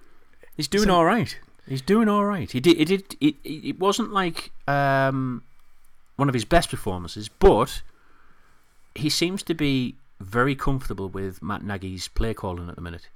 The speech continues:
Speaker 1: and
Speaker 2: Yeah.
Speaker 1: he's actually doing what he's being told.
Speaker 2: Yeah, is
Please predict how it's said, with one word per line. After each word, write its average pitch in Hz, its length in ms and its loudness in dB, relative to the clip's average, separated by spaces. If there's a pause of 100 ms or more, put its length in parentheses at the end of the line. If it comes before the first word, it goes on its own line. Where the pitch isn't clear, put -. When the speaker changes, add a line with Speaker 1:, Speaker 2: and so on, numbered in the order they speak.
Speaker 1:
and 98 280 -6
Speaker 2:
Yeah. 110 80 -4
Speaker 1:
he's 123 140 -4
actually 139 300 -2
doing 113 360 -2
what 98 160 -6
he's 95 140 -10
being 92 220 -10
told. - 380 4 (580)
Speaker 2:
Yeah, 107 260 -10 (420)
is 120 360 -4